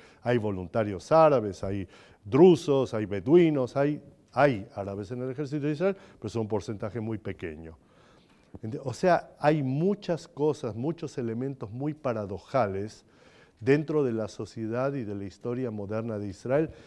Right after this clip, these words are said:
que digo yo, sí, son comparables con otras situaciones que tengan los mismos parámetros. Lo que sucede es que no hay dos sociedades que vivan exactamente dentro de los mismos parámetros. Pero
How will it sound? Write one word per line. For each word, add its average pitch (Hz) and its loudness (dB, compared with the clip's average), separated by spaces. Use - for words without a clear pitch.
que 185 6
digo 202 6
yo, 190 2
sí, 185 -2
son 175 -4
comparables 139 -2
con 113 -6
otras 147 -4
situaciones 135 -4
que 117 0
tengan 135 0
los 101 -6
mismos 131 -6
parámetros. 98 0
Lo 95 -8
que 110 -6
sucede 131 0
es 110 -6
que 110 -6
no 107 4
hay 110 4
dos 110 -4
sociedades 110 -2
que - -10
vivan 110 -4
exactamente 107 -4
dentro 101 -6
de 95 -8
los 85 -12
mismos 95 -12
parámetros. 87 -12
Pero 170 4